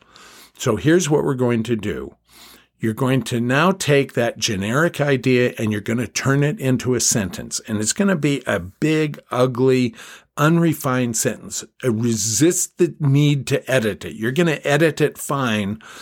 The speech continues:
in the next four steps. So just get it out and dump it onto the paper. So you have this big, ugly sentence. "When I was working at the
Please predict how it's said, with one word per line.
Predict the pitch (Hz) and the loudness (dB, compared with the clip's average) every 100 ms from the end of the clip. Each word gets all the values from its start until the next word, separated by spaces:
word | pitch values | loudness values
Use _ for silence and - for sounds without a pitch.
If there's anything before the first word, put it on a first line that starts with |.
| - - | -12 -2
in | 113 | 0
the | 104 | 0
next | 110 110 - | -2 -4 -4
four | 117 107 | -2 -2
steps. | - - 92 - - | -4 -4 -6 -4 -6
So | 104 85 | -4 -6
just | - 156 175 - - - - - 110 98 | -2 0 2 0 -4 -18 -20 -16 -8 0
get | 139 156 | 2 2
it | 165 147 | 2 2
out | 127 120 127 | 2 0 -2
and | 123 101 92 95 | -6 -8 -10 -6
dump | 120 139 143 | -2 0 0
it | 127 | 0
onto | 123 117 113 113 | 0 -2 -4 -4
the | 107 95 104 _ | -4 -6 -10 _
paper. | 123 101 - - - _ _ _ - | -2 -2 -2 -10 -14 _ _ _ -14
So | - 120 | -2 2
you | 113 | 2
have | 113 | 0
this | 104 92 | -4 -8
big, | - 101 156 160 151 - | -8 0 2 2 -2 0
ugly | 127 123 123 117 | 2 2 2 2
sentence. | - 107 92 90 87 - - - - - | 0 -4 -4 -12 -12 -12 -14 -18 -20 -4
"When | 127 120 | 0 2
I | 127 160 | 2 4
was | 160 147 139 | 4 2 2
working | 139 135 139 131 | 2 2 0 0
at | 120 117 - | 0 -2 -4
the | 120 113 | -4 -4